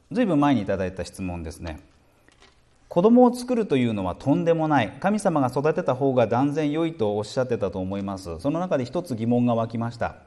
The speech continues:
私が想像するに、おそらく先生は性格上のことを指していったと思うんですけど、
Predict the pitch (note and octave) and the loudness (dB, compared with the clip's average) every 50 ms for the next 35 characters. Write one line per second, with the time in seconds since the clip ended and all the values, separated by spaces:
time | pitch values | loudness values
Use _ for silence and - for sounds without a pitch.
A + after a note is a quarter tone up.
0 | _ _ _ - - - _ _ _ _ _ _ - - - F#3+ G3 G3 - G#3+ | _ _ _ -20 -20 -20 _ _ _ _ _ _ -6 -4 -2 -2 0 0 0 -2
1 | G#3 G3 - G#3 G3+ G3 G3+ G3 F#3+ F#3+ - F#3 F#3+ F3 D#3+ D#3+ E3+ D#3 C3 G#2+ | -2 0 0 0 0 2 2 0 0 0 -2 -2 -2 -2 -2 -2 0 0 0 0
2 | - - C3 - F3+ F#3 F3 - B2+ - C#3+ C#3 D3 D3 B2+ A#2 C3 D#3+ E3+ E3+ | -2 -6 -6 -2 0 -2 0 -2 -2 0 0 0 2 2 0 0 0 0 -2 0
3 | F#3 F3 F3 F3+ F#3 F#3 F3 F3 F3 F3 F#3 F#3 E3 D3 C#3 - D3+ C#3+ D3 - | 0 -2 -2 -2 -4 -2 -2 -4 -4 -6 -4 -4 -2 -2 -2 -2 -6 -6 -4 -6
4 | B2+ B2 C3 C3+ B2+ B2+ A#2+ B2 C3 C3 B2 A2+ A2+ A2 - - A2+ A2 C3+ C#3+ | -6 -2 -2 -2 0 2 0 2 2 2 0 0 -2 -4 -4 -6 -4 0 2 4
5 | B2 F#2+ - | 4 2 0